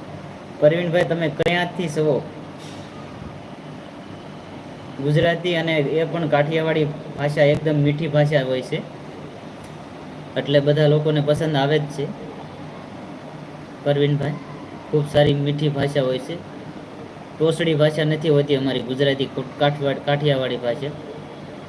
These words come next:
સુરતી ભાષા હોય છે એ થોડીક ટોસડી ભાષા હોય છે, પણ ગુજરાતી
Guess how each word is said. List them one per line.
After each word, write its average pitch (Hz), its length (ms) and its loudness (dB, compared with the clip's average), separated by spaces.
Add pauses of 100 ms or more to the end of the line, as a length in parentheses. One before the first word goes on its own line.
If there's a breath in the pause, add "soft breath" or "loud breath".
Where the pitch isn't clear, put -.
(280)
સુરતી 170 300 2
ભાષા 165 360 4
હોય 165 220 2
છે 156 120 2
એ 156 200 6 (920)
થોડીક 156 200 4 (360)
ટોસડી 156 360 2
ભાષા 151 320 4
હોય 156 160 4
છે, 151 120 0
પણ 139 180 0
ગુજરાતી 147 500 4